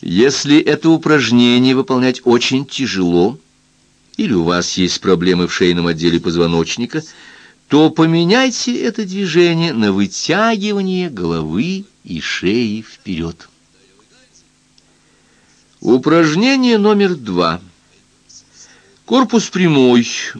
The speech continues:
голову не запрокидываем, а слегка отклоняем назад.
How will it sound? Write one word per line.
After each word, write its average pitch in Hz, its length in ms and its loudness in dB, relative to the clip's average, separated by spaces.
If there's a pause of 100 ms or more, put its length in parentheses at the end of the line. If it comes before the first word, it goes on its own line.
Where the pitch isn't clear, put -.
(100)
голову 113 400 4
не 113 160 4
запрокидываем, 101 920 2
а 98 180 -2
слегка 226 880 -2 (100)
отклоняем 196 800 -2
назад. 101 560 -4